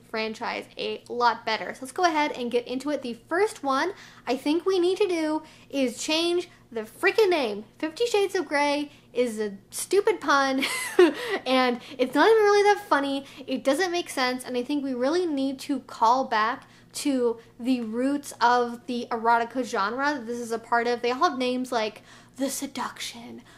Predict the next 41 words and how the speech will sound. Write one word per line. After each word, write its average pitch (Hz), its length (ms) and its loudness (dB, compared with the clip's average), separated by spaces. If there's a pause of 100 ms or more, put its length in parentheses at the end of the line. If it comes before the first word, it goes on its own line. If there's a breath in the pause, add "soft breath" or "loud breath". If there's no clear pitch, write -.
(200 loud breath)
The 254 100 2
Boss. 233 500 2
We 262 80 0
need 370 180 6
to 381 80 0
keep - 240 -2
it 269 120 2
really 262 360 0
simple 285 460 0
so 302 220 -4
everyone 285 440 0
knows 233 320 0 (240 loud breath)
exactly 233 800 0
what 240 280 -2
they 254 120 -2
are 240 80 0
getting 233 400 -4
from 233 320 -2
the 220 100 -8
title. - 520 -8 (400 loud breath)
I 480 320 6
propose 247 520 0
we 254 100 -6
call 247 260 0
it 220 180 -4 (580 loud breath)
Mommy 359 540 4
for 311 340 0
a 302 60 2
Billionaire. 226 760 -2 (380 loud breath)
The - 120 -4
title 381 420 4
will 403 120 6
make 370 200 2
sense 294 400 0
as 233 200 -6
we 233 100 -4
go 254 220 2
through 311 140 -4
this 311 180 -2
numbered 269 320 -2
list, 233 360 0